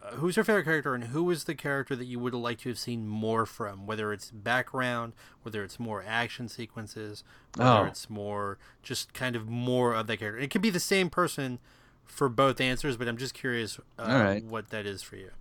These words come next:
Speaker 2: Man, that's a good question, um, especially the second part. Uh, ah, I, I don't wanna be that guy, but I have to, I have to go ahead and say the repurposed droid,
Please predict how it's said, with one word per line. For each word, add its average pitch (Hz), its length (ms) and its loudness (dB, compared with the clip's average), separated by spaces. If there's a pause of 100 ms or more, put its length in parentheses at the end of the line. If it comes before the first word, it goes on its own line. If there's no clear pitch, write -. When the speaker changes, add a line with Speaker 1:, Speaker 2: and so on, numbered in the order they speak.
(720)
Speaker 2:
Man, 147 420 10
that's 139 180 8
a 160 40 10
good 143 140 8
question, 113 320 10 (120)
um, 113 640 12 (220)
especially 123 320 6
the 104 80 8
second 95 320 4
part. 85 240 2 (640)
Uh, 92 540 10 (880)
ah, 147 360 4 (520)
I, 117 80 6 (120)
I 123 80 10
don't 147 120 12
wanna 170 140 12
be 165 80 12
that 156 200 10
guy, 143 200 10
but 127 100 8
I 117 40 8
have 127 200 8
to, 110 340 8
I 107 40 2
have 110 100 0
to 117 60 6
go 110 200 12
ahead 107 180 12
and 101 120 10
say 101 240 10
the 95 200 10
repurposed 110 560 10
droid, 107 360 12